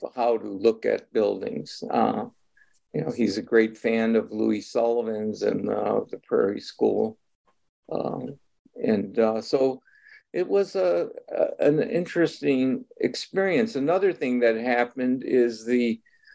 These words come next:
one of the people at the, um, Alphawood said, "Why don't you do a virtual reality film of the building?"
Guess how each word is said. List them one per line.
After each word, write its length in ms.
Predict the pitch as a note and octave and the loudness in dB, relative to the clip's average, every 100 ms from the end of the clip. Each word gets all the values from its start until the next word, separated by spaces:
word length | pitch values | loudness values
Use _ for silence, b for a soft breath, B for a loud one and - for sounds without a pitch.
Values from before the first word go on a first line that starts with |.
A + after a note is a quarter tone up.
| b b _ | b b _
one 220 | C#3 E3+ | -2 0
of 160 | F3 C#3+ | 0 0
the 160 | C#3+ | -2
people 580 | A#2+ D#3 D3+ D3 B2+ B2 | -2 -2 -2 -2 -2 2
at 220 | B2 A#2+ - - | 2 2 -2 -4
the, 380 | A2+ A2+ A#2 | 0 0 2
um, 720 | G#2+ A2+ A2 G#2+ G#2+ - - - _ _ - | 2 2 2 2 -2 -4 -12 -16 _ _ -2
Alphawood 800 | C#3 D3 - B2+ A2 A2+ A#2 A#2 | 0 0 -2 -2 2 6 4 2
said, 320 | - C#3+ B2+ | -4 -2 0
"Why 200 | B2+ D#3+ | 0 -2
don't 280 | G3+ F#3+ - | 0 -4 -2
you 80 | C#3+ | -4
do 300 | B2 D3+ D3+ | 0 2 2
a 80 | A#2+ | 2
virtual 540 | C3 D3 D3+ D3+ B2+ | 0 0 0 -2 0
reality 720 | B2+ C3 D3 D#3+ D3+ C3+ B2 | -2 -2 0 2 2 -2 -6
film 460 | - - G3+ A3 E3 | -8 -6 2 2 2
of 180 | A2 - | -2 -2
the 100 | A2 | -4
building?" 720 | B2 A#2+ A#2 A2 F2+ E2+ | 2 2 2 0 -6 -10